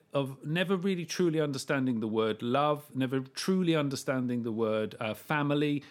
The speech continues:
never truly understanding what trust meant. I know that during different experiences, I came out of them with a renewed sense of, uh, having to explore and find the meaning of those words, because it was during the experience that it was pointed out to me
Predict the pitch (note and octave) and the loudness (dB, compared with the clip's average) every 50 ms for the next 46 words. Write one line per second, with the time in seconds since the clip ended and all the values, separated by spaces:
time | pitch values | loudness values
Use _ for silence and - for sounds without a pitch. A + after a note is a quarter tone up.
0 | - - D3 B2 C3 - - - E3+ D3+ D3+ D3 C#3 C#3 - - D3+ C3+ B2+ B2+ | -8 -6 -4 -2 -2 -2 0 0 0 0 0 0 -2 -2 -2 -2 -2 0 0 0
1 | A#2+ A2+ G#2 - - - - - D3+ C#3 - - - - - D3 D3+ D3 D#3 D#3 | -2 -2 -4 -6 -10 -6 -2 0 0 0 -2 -6 -10 -8 -6 -4 -4 -4 -4 -6
2 | D#3 - - - - - - - - - - D3 D3+ E3+ F3+ F#3 F3+ D#3 D3+ E3 | -8 -12 -16 -18 -18 -20 -20 -20 -20 -6 -2 0 2 4 4 4 2 2 0 -4
3 | D3+ B2+ A2+ D3 E3+ F3 F3 E3 D#3 C3+ D#3 - - D3+ C#3+ C#3 C3 - - - | -6 -2 0 2 2 4 2 0 0 -2 -4 -4 -4 -6 -8 -8 -10 -8 -4 -2
4 | D#3+ D3+ C#3 B2+ A#2+ - - G#2+ G#2 A#2+ A#2+ - - C#3 C3+ C3+ D#3 E3+ E3 C#3+ | 0 0 0 -2 -4 -6 -6 -4 -2 -2 -2 0 0 -2 0 0 0 0 0 -2
5 | B2 G2+ - A2 F#2 F#2 G2 G#2 - - - - - _ - C3 A#2 C3+ B2 C3+ | -6 -6 -6 -6 -6 -6 -6 -8 -8 -10 -16 -20 -16 _ -4 -2 -2 0 -2 -2
6 | C3 C3+ D3 C#3+ C3 B2 B2+ - - D#3+ C#3+ B2+ C3 - - - C3+ A#2+ A#2 A2 | -2 0 0 0 0 0 0 -2 -2 0 0 0 -2 -6 -6 -4 -2 -2 -2 -4
7 | - - - C3+ C3+ C#3 - - - - - - - - _ _ - - - C#3+ | -8 -14 -18 -18 -16 -16 -16 -18 -18 -20 -20 -20 -20 -20 _ _ -6 -4 0 0
8 | C#3 C3 C#3 C3+ C3+ - - - C#3 B2+ B2+ A#2+ G#2+ - - - - - - _ | 2 2 4 4 4 4 4 2 2 4 2 2 -2 -4 -12 -20 -20 -20 -20 _
9 | _ _ _ _ _ _ _ _ _ _ _ _ _ - D3+ C#3+ - - - - | _ _ _ _ _ _ _ _ _ _ _ _ _ -6 -6 -4 -6 -6 -2 2
10 | C#3+ D3 C#3+ C3+ B2 A#2 A2+ - - C#3+ C#3 C3 B2+ A#2+ A#2 B2 B2+ C3 C3+ C3 | 4 4 4 4 4 2 0 0 0 0 2 2 2 2 0 0 2 2 4 4
11 | B2+ B2 A#2 A#2+ G#2 - B2 A2+ A2 G2+ A#2+ C#3 C#3 B2+ G#2+ G#2 G#2+ G#2 - - | 4 2 2 -2 -2 -2 -2 -2 -2 -2 0 0 2 2 0 -2 -6 -10 -12 -12
12 | A#2+ - - C3 G#2+ C#3 C#3+ B2+ A2+ G#2 - - F3 F#3 F3+ E3 D#3 D3 C#3+ C3+ | -6 -2 0 0 0 0 -2 -4 -4 -4 0 2 4 4 4 4 2 0 -2 -4
13 | - - - F3 F3+ D3+ A#2+ G#2+ G#2 A#2 - - - B2 A2+ B2 A#2 A#2+ A#2 - | -8 -4 -2 0 2 2 2 0 -2 -6 -8 -4 -4 -2 -2 -2 -4 -6 -6 0
14 | - C#3 B2+ A#2+ - A#2+ A#2+ A#2+ - - A#2+ A2 A#2 G#2+ | 2 2 2 4 2 0 -2 -2 -2 -2 -2 -2 -2 -2